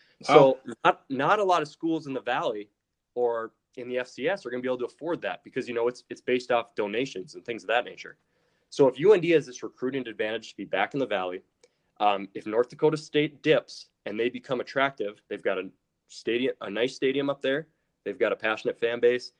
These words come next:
Speaker 1: and they can offer kids, you know, money for food or whatever they wanna spend it on. I think that gives them a big recruiting advantage. And I'm sorry to take up too much time here, but I know an N D S U fan picking U N D is crazy, and I'm telling you,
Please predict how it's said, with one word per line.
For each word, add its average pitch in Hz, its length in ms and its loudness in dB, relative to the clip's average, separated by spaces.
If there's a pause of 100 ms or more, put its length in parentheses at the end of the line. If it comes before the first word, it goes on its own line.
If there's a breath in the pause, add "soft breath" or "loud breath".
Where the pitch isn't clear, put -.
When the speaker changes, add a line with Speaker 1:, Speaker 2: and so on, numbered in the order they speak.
(180)
Speaker 1:
and 107 100 -4
they 107 60 2
can 107 160 -6
offer 107 300 -2
kids, 107 420 -6 (180)
you 110 80 -6
know, 101 120 0
money 104 260 2
for 117 160 -4
food 117 320 0
or 113 60 4
whatever 98 240 2
they 110 100 4
wanna 104 180 0
spend 107 300 -4
it 120 80 4
on. 151 240 -2 (380)
I 120 60 0
think 165 220 -2
that 135 200 2
gives 120 160 -2
them 117 120 -2
a 107 60 2
big 113 320 -6
recruiting 110 420 -4
advantage. 87 540 -10 (340)
And 98 120 2
I'm 104 180 2
sorry 113 340 6
to 110 80 0
take 113 240 0
up - 180 -2 (120)
too 131 120 -2
much 113 240 -4
time 117 220 -2
here, 143 240 -4 (340)
but 110 120 0
I 110 60 2
know 110 260 2
an 113 100 -10
N 123 120 -4
D 117 140 -2
S 110 140 -4
U 123 100 -8
fan 117 260 -2
picking 113 320 -10
U 110 100 -2
N 107 60 -4
D 107 100 -2
is 104 140 -4
crazy, 117 500 -4
and 101 140 -6
I'm 123 160 0
telling 120 320 2
you, 98 100 -12